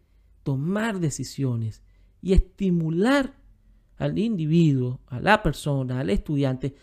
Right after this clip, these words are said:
a ser críticos, pero partícipes de la construcción de sus conocimientos.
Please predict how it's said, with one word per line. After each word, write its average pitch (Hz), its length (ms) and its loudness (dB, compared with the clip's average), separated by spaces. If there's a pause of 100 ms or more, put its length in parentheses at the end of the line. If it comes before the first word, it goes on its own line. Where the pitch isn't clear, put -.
(180)
a 127 120 -8
ser 180 340 -6 (100)
críticos, 262 600 -6
pero 233 340 -6
partícipes - 1040 -4 (320)
de 190 200 -2
la 180 260 -4 (140)
construcción 160 880 -4 (320)
de 220 220 0
sus 175 160 -6
conocimientos. 113 840 -8